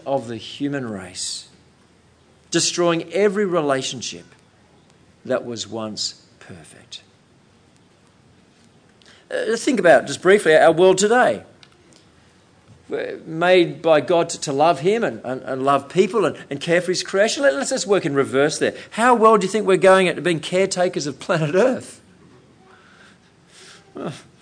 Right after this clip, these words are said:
not great. What about human relationships? I was reflecting on this this week. I think we all taste enough love to long for more, to long for really good relationships.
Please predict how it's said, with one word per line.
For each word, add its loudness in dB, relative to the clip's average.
not -6
great. 2
What 2
about 6
human -2
relationships? -2
I 0
was 2
reflecting 2
on 4
this 2
this 0
week. 6
I 8
think 2
we 4
all 4
taste 0
enough 0
love 4
to -4
long 4
for -4
more, 0
to -2
long 2
for 0
really 2
good 0
relationships. 0